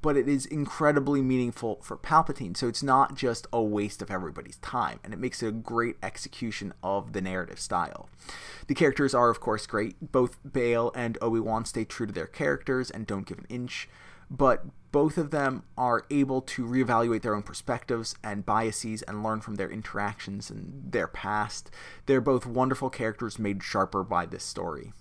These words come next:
Overall, it doesn't add a ton to the galaxy. We go to a planet in wild space. As mentioned, it is mostly a wild Mynock chase,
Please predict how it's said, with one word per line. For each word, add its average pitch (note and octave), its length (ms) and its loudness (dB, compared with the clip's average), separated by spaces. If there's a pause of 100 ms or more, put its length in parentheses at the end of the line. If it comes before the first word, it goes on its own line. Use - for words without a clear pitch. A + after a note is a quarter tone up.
(440)
Overall, D#3+ 380 6
it - 80 -6
doesn't C3+ 240 0
add C3+ 120 2
a A2+ 60 0
ton C3 480 -2 (240)
to - 80 -14
the C#3 80 0
galaxy. C#3 400 2
We C#3 100 2
go A#2 160 6
to A2+ 80 4
a G#2+ 60 6
planet A#2+ 420 -2
in A2 140 -2
wild G#2+ 340 2
space. - 400 -4
As B2 240 0
mentioned, B2 340 0
it A#2+ 140 0
is A#2+ 160 2
mostly B2+ 480 6
a A#2+ 140 2
wild A#2 520 2
Mynock A2 380 2
chase, - 240 -4